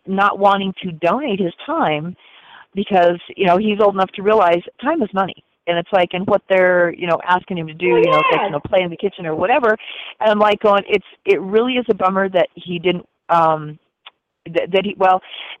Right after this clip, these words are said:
Speaker 1: and, and, I mean, he turned him down because he, apparently he did not feel like he could work full time and go to school. And I totally get that. That's really, really hard to do. It really is.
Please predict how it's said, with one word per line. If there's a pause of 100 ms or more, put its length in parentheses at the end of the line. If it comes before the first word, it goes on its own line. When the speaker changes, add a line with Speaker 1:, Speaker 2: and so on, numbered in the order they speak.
Speaker 1:
and,
and,
I
mean,
he
turned
him
down
because
he,
apparently
he
did
not (100)
feel
like (460)
he
could
work (100)
full (160)
time (180)
and
go
to
school.
And
I (140)
totally
get
that.
That's
really,
really
hard
to
do. (140)
It
really
is.